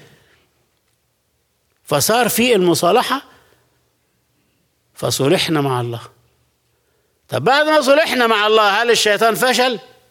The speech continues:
أفشل؟ أنا ما أعرفش الفشل أبدًا، ما أعرفش الفشل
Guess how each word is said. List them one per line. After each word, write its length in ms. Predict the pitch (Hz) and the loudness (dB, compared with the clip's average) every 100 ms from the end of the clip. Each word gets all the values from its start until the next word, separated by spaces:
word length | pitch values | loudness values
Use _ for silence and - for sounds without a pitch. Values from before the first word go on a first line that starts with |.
| _ | _
أفشل؟ 440 | 120 127 - 160 147 | -10 -8 -6 -6 -4
أنا 140 | 175 | -4
ما 100 | 180 | -2
أعرفش 240 | 208 185 185 | 0 0 -2
الفشل 340 | 147 156 151 | -4 -4 -2
أبدًا، 260 | 127 95 - _ _ _ _ _ _ _ _ _ _ _ _ _ | -4 -6 -18 _ _ _ _ _ _ _ _ _ _ _ _ _
ما 80 | 135 | -6
أعرفش 280 | 170 185 156 | -4 -4 -6
الفشل 380 | 123 135 - | -6 -10 -10